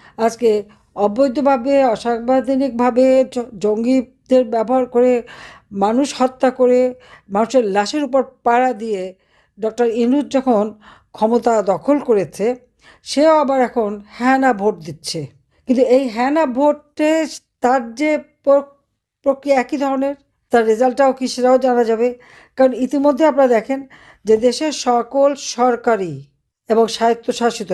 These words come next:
যত কর্মকর্তা কর্মচারী আছে, যতগুলি অফিস আদালত আছে, সকলের কাছে নির্দেশ চলে গেছে যে হ্যাঁ ভোট দেওয়ার জন্য তারা প্রচার করবে এবং হ্যাঁ ভোট দেবে। এটা কী ধরনের নির্বাচন হলো, কীভাবে মতামত হলো,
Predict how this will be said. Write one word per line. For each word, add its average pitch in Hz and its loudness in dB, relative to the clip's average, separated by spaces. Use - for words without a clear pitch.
যত 220 0
কর্মকর্তা 247 0
কর্মচারী 226 0
আছে, 214 0
যতগুলি 214 -2
অফিস 247 -2
আদালত 208 2
আছে, - -18
সকলের 294 2
কাছে 302 -2
নির্দেশ 247 -2
চলে 190 0
গেছে 156 -8
যে 220 0
হ্যাঁ 262 0
ভোট 320 0
দেওয়ার 240 -2
জন্য 240 -4
তারা 233 0
প্রচার 240 0
করবে 247 0
এবং 277 -2
হ্যাঁ 226 0
ভোট 175 -4
দেবে। 160 -6
এটা 240 0
কী 240 -2
ধরনের 247 0
নির্বাচন 196 -4
হলো, 147 -6
কীভাবে 247 2
মতামত 202 -4
হলো, 156 -6